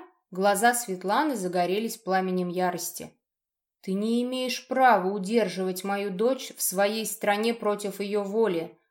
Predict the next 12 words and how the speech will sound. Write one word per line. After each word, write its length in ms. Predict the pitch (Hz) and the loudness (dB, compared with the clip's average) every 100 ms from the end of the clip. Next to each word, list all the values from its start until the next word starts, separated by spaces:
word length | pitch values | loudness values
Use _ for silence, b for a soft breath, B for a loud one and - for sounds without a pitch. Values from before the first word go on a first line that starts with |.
| - | -6
Мне 240 | 185 214 | -2 -2
плевать 500 | 214 240 254 247 185 | 0 0 4 4 4
на 120 | 190 | 0
ваши 280 | 196 196 - | 0 0 0
обычаи 580 | 202 180 196 269 - 185 | 0 0 -2 -4 -4 -4
похищать 760 | 180 180 214 202 - 202 190 - | -4 -6 -6 -6 -2 -2 -2 -4
невест. 580 | 208 220 208 160 - _ _ _ | -4 -2 -2 -2 -8 _ _ _
Дарина 460 | - 190 202 220 214 | 0 4 4 2 -2
свободная 680 | 202 202 202 240 220 196 185 | -2 0 2 0 0 -2 -2
девушка. 720 | 180 185 175 - - 165 - _ _ | 0 0 -2 -6 -6 -6 -8 _ _
Она 300 | 185 190 220 | -2 2 2
украинка. 880 | 214 220 233 233 220 180 170 160 - | 0 4 6 6 2 -2 -4 -6 -8